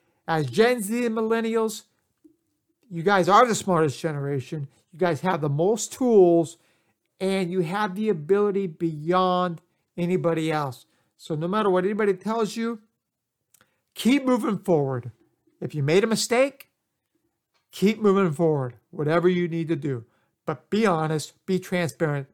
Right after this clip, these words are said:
be ethical, and be moral. So as always, I want to thank everybody for listening. Uh, this is the Daily Podcast, Monday through Thursday, and on most Fridays, uh, unless, of course, we have an emergency like we did yesterday.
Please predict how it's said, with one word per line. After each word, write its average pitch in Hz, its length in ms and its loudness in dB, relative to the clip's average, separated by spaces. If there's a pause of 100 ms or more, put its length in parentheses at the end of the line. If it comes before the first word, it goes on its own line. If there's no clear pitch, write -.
be 175 200 2
ethical, 147 440 -6 (260)
and 156 260 -4
be 147 180 -2
moral. 131 580 -8 (800)
So 190 240 4
as 165 100 2
always, 233 480 2 (120)
I 214 100 6
want 247 160 8
to 202 80 -2
thank - 280 -6 (120)
everybody 247 600 4
for 208 140 -6
listening. 190 540 -4 (400)
Uh, 160 140 -2
this 190 240 2
is 233 80 -4
the 233 100 4
Daily 202 320 4
Podcast, 208 880 -2 (220)
Monday 202 320 0
through 202 180 -4
Thursday, 214 640 2 (100)
and 190 240 -8
on 185 220 -6
most 196 300 -4
Fridays, 208 640 -2 (440)
uh, 165 240 0
unless, 170 400 -2
of 156 100 -12
course, 190 280 -2
we 175 80 -2
have 175 160 0
an 170 80 0
emergency 175 480 -2
like 180 200 -2
we 180 60 -4
did 160 160 0
yesterday. 190 540 0